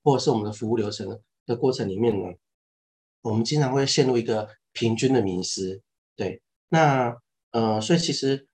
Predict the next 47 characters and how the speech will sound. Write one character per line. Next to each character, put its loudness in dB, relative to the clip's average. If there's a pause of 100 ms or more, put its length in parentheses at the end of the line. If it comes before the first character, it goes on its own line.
(160)
没 4
有 6
一 4
种 -2
客 0
户 -4
的 -2
需 -4
求 -2
叫 -6
做 2
平 -6
均。 -6 (260)
对， -4
那 2 (140)
我 -4
们 2
其 -2
实 -4
应 2
该 0
把 -2 (240)
一 8
群 0
一 2
群 -4
不 -2
同 -6
的 -4
人 -4 (420)
找 -4
出 -4
他 -2
们 2
差 -4
异 2
化 -2
的 -6
地 -2
方， -4 (460)
一 -2
次 2
去 2
满 2
足 -4
一 2
群 -4